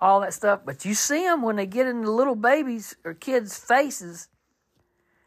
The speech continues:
"No, no, no, don't do that," and smack their hands. And you see they're acting like the adult,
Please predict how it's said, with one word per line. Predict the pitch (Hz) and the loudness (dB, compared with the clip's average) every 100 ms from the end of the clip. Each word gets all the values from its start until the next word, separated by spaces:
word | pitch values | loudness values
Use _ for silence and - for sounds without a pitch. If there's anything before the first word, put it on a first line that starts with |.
| _ - | _ 0
"No, | 185 262 | 2 4
no, | 302 320 | 4 2
no, | 330 330 359 349 | 4 4 4 4
don't | 196 247 - 196 | 0 -2 -2 -4
do | 277 359 | -4 -2
that," | 311 208 170 143 | 0 0 -2 -6
and | 110 120 | -12 -16
smack | - 190 214 226 | -12 -6 -6 -6
their | 202 190 | -10 -12
hands. | 202 233 233 190 160 160 | -12 -12 -10 -10 -12 -14
And | 131 - _ _ _ _ - | -16 -20 _ _ _ _ -12
you | |
see | 214 311 | -6 -2
they're | 262 220 | 0 2
acting | 254 277 220 196 | 0 0 -6 -6
like | 185 175 151 | -4 -4 -6
the | 151 | -8
adult, | 131 143 254 254 180 - - | -8 -2 2 2 2 -4 -18